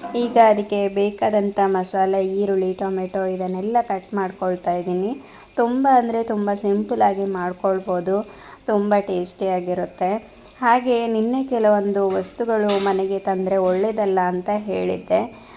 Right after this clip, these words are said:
ಆ, ಇವತ್ತು ಇನ್ನೂ ಒಂದಷ್ಟು ವಸ್ತುಗಳ ಯಾವುದೆಲ್ಲ ತರಬಾರ್ದು ಅನ್ನೋದ್ರ ಬಗ್ಗೆ ಕೂಡ ಹೇಳ್ತೀನಿ. ಕಷ್ಟಪಟ್ಟು ಸಂಪಾದನೆ ಏನೋ ಮಾಡ್ತಾ ಇರ್ತೀವಿ, ಆದರೆ ಎಲ್ಲಿ ದುಡ್ಡು ಲಾಸ್ ಆಗುತ್ತೆ, ಎಲ್ಲಿ ಕಳ್ದೋಗುತ್ತೆ ಅಂತ ಗೊತ್ತಾಗಲ್ಲ. ತುಂಬ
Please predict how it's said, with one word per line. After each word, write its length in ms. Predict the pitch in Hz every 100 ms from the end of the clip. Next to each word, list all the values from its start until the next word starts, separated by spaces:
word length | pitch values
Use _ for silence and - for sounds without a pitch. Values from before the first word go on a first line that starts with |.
| - -
ಆ, 300 | 208 202 202
ಇವತ್ತು 600 | 202 220 277 277 262 233
ಇನ್ನೂ 300 | 214 208 220 233 220
ಒಂದಷ್ಟು 520 | 208 196 196 196 -
ವಸ್ತುಗಳ 480 | 214 190 - 196 190 190
ಯಾವುದೆಲ್ಲ 520 | 190 185 185 202 226 214
ತರಬಾರ್ದು 640 | 208 185 185 196 208 208 208
ಅನ್ನೋದ್ರ 380 | 190 180 185
ಬಗ್ಗೆ 340 | 185 180 180 180
ಕೂಡ 240 | - 180 214
ಹೇಳ್ತೀನಿ. 760 | 214 196 180 180 180 175 180 254 269 - _ _ _ _ - - - -
ಕಷ್ಟಪಟ್ಟು 760 | 269 254 - 311 302 269 254 247
ಸಂಪಾದನೆ 640 | 247 220 214 220 220 220
ಏನೋ 200 | 208 214
ಮಾಡ್ತಾ 400 | 208 196 190 202
ಇರ್ತೀವಿ, 420 | 196 185 190 190 240
ಆದರೆ 440 | 226 202 202 202
ಎಲ್ಲಿ 340 | 202 240 262 226
ದುಡ್ಡು 280 | 208 214
ಲಾಸ್ 360 | 214 190 190 202
ಆಗುತ್ತೆ, 580 | 190 185 180 196 190 185
ಎಲ್ಲಿ 180 | 196 226
ಕಳ್ದೋಗುತ್ತೆ 720 | 214 196 190 196 190 190 190
ಅಂತ 240 | 185 185 208
ಗೊತ್ತಾಗಲ್ಲ. 600 | 185 185 185 185 180 185 233 - - - 202
ತುಂಬ 400 | 202 240 269